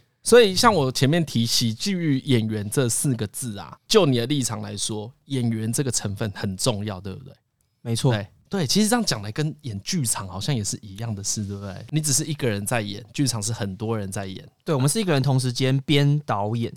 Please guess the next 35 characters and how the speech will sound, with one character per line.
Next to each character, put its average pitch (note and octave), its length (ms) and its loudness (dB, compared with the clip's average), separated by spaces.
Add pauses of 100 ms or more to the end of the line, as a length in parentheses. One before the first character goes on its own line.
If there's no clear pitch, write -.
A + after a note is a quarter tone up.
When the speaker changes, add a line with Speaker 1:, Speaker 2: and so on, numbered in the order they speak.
(120)
Speaker 2:
三， C3 300 4
Speaker 1:
就， D3 60 -2
Speaker 2:
三 E3+ 280 6
职， A2 460 -2
大 F3+ 160 6
家 F#3+ 60 6
会 F#3 100 2
以 B2+ 80 0
为 A#2+ 60 0
我 A2+ 100 0
们 A2 140 -2
是 D3 160 -4
编 C#3+ 260 4
剧 C3 200 0
很 G2 120 -6
强 G#2+ 220 -8
的 G#2+ 60 -2
一 A2+ 60 -4
群 G#2 220 -6
人， G2 180 -8
但 C#3+ 160 -2
其 A#2 140 4
实 A#2 80 -2
不 A2 140 -8
是， A#2 120 -6
Speaker 1:
嗯。 A2+ 40 -4
Speaker 2:
我 - 20 -2
们 A2+ 240 -4
导 G2+ 160 -2
和 C#3+ 100 -2
演 G#2+ 240 -2
也 F#2+ 60 -6
要 G2 100 -4
很 F#2+ 140 -10
强。 - 200 -14